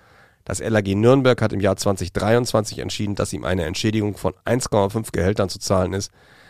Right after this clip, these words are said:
da ihm im Rahmen des Absageschreibens Folgendes mitgeteilt wurde: "Unsere sehr kleinen filigranen Teile sind eher etwas für flinke Frauenhände." Hier zeigt sich wieder einmal, dass die Realität,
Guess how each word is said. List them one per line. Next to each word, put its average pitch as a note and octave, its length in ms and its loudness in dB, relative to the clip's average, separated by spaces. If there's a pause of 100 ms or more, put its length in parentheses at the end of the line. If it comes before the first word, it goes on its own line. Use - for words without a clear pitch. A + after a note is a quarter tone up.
(260)
da A2 160 4
ihm A2+ 140 2
im G2 160 2
Rahmen A2 280 4
des - 240 -2
Absageschreibens G#2+ 1000 2
Folgendes A#2+ 560 2
mitgeteilt F#2 500 0
wurde: F2+ 320 -4 (600)
"Unsere D3+ 420 6
sehr C#3 240 6
kleinen A#2+ 400 4
filigranen A#2 540 6
Teile G#2 300 6
sind G#2 280 0
eher D#3+ 260 4
etwas A#2+ 300 0
für F#2+ 180 -2
flinke A2+ 580 2
Frauenhände." E2+ 760 -2 (800)
Hier B2+ 200 4
zeigt C3+ 260 4
sich A2 120 2
wieder A#2 200 6
einmal, A2 260 6
dass G#2 200 2
die G#2 140 -2
Realität, G#2+ 600 4